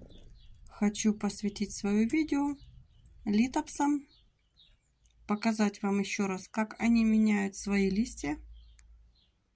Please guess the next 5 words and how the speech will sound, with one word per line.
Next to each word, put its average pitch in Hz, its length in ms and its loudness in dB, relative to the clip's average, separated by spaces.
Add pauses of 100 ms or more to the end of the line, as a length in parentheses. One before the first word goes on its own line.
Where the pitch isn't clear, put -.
(1400)
У 220 80 -2
меня 240 400 4
осталось 214 640 2 (300)
в - 120 -20
коллекции 254 840 0